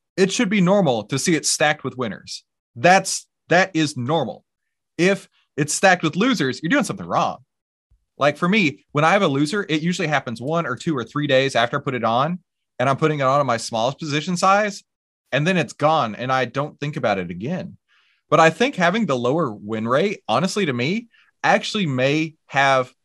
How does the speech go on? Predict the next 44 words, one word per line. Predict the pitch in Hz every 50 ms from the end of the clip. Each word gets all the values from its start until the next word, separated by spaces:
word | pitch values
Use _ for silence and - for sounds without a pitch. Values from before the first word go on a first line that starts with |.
| _ _ _ _ _ _ _ _ _ _ _ _ _ _ _ _ _ _ _ _ _ _ _ _ _ _ _ _ _ _ -
an | 147 143 - _
easier | - 143 147 160 156 - 170 156 143 139 127
psychology | - - 117 - - 120 110 120 139 147 143 151 139
to | - - 143 147
it, | 175 202 190 - _ -
because | 131 123 165 156 147 151
it's | 127 - 151
like, | 135 123 -
"Hey, | - - 190 214 165 95 - _
you | - 165
know | 180 175
what? | 185 202 202 - -
If | 175 -
I'm | 165 160 147 156
wrong, | 180 196 185 170 170
I'm | 165 170
wrong. | 190 151 110 98
I | 104 120
don't | 156 175 139
care. | - 92 95 101 113
I'm | 131 151
expecting | 151 - - - - - 185 180 - - 151 135 127 117
to | - 135
lose, | 117 110 107 104 101 92 92 92 - - -
you | 123 110
know, | 98 95 98 101 - _ _ _ _
half | - 127 117 104 - -
the | 101
time, | 90 - 90 87 87 87 104
or | 113 131
I'm | 143
expecting | 151 131 - - 165 151 156 156 143
to | 135
lose | 135 139 139 127 -
in, | 127 123 120 117 - -
in | 123 120 117
the, | 113 110 107 104 104 90
the | - 107
twenty-eight | - 143 131 120 117 113 -
percent | 123 117 - 113 78
win | 127 139
rate | 143 120 98
case, | - 101 101 95 -
right? | 101 113 120